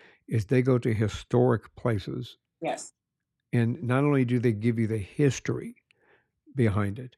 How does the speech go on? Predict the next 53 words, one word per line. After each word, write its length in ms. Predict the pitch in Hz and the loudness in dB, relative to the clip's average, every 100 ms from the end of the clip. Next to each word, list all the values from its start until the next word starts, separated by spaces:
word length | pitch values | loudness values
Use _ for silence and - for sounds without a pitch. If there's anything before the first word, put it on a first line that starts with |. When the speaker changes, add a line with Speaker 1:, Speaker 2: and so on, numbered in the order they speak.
| _ _ _ _ _ - | _ _ _ _ _ -2
Speaker 1:
they 160 | 123 120 | 2 2
Speaker 2:
Right. 180 | 117 | 2
Speaker 1:
also 100 | - | -2
give 280 | 104 107 101 | -2 -2 0
you 320 | 104 101 101 - - | 0 0 -2 -8 -8
the, 300 | 117 113 - | -4 -2 -4
the 120 | - 98 | -6 -2
ghost 320 | 90 110 - | 2 2 2
story 260 | - 107 | -4 -6
behind 340 | 107 104 107 113 | -6 -6 -6 -8
it. 100 | 113 | -6
So 120 | - | 0
you 160 | 113 113 | 2 2
kinda 280 | 151 165 | 2 2
get 160 | 123 117 | 4 4
a, 140 | 113 - _ _ | 2 -2 _ _
two 220 | - 202 | 2 4
lessons, 480 | 214 104 - - 98 | 4 2 -2 -10 -4
really, 360 | 127 123 98 - _ _ - - - - | 2 2 0 -8 _ _ -20 -20 -20 -4
because 220 | 110 117 | 2 4
Speaker 2:
Yeah. 20 | |
Speaker 1:
they 100 | 120 | 4
get 140 | 131 131 | 4 2
behind 380 | 120 98 127 117 | 2 2 2 2
the 60 | |
scenes. 400 | 104 135 127 104 | 0 0 2 2
I 60 | 117 | 0
mean, 140 | 110 | 0
they 140 | 104 120 | 0 0
dig 440 | 101 95 127 127 | -2 2 2 4
in 160 | 123 113 | 2 0
behind 340 | 110 107 113 | 0 0 -2
the 80 | 104 | -4
scenes 280 | - 131 110 | -2 0 -2
for 140 | 117 | -4
some 180 | - 120 | -12 -14
of 60 | 113 | -14
the 60 | |
history 400 | 101 120 - 123 | -10 -10 -10 -14
stuff. 240 | - - - _ _ _ _ _ - | -14 -16 -16 _ _ _ _ _ -4
Um, 340 | 117 113 117 | 0 0 0
and 140 | 117 | -2
she 100 | - | 2
Speaker 2:
Great 40 | 139 | 4
Speaker 1:
introduced 320 | 135 120 110 | 4 4 2
me 80 | 113 | 0
Speaker 2:
idea. 20 | |
Speaker 1:
to 420 | - 110 107 110 - | 2 2 2 -2 -4
another 340 | 110 117 117 | -2 0 0
lady, 180 | 110 110 | 0 -2
the 80 | 107 | -2
ghost 240 | 117 101 | -4 -6
biker 340 | - 110 123 | -8 -10 -14